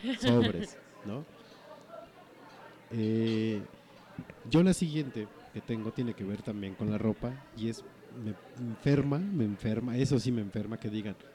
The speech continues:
Speaker 2: "Es que no tengo qué ponerme".
Speaker 1: <laughs>
Speaker 2: Y abre, y, y tienen cuatro closets.
Speaker 1: Culpable.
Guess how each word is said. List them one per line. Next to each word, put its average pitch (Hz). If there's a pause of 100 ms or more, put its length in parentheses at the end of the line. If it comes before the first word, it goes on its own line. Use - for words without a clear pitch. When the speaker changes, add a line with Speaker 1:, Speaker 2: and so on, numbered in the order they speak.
Speaker 2:
"Es 123
que 104
no 107
tengo 113
qué 120
ponerme". 107 (280)
Speaker 1:
<laughs> 269
Speaker 2:
Y 139
abre, 151
y, 131
y 143
tienen 165
cuatro 147
closets. 127
Speaker 1:
Culpable. 208